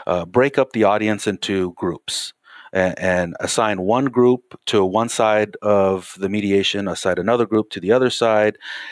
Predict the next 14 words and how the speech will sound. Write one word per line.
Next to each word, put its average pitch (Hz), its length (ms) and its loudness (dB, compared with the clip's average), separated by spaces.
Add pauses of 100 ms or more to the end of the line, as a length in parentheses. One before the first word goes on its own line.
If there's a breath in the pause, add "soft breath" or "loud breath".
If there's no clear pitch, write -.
(100)
and 95 400 0
perhaps 101 320 -4
the 95 80 -6
presenter 104 380 -2
could 101 260 -2
re-, 82 240 -8
represent 92 680 -2
the, 87 400 -6
the 87 140 -8
mediator 92 640 2
or 85 240 -6
the 85 100 -4
arbitrator 87 540 -2
in, 82 460 -8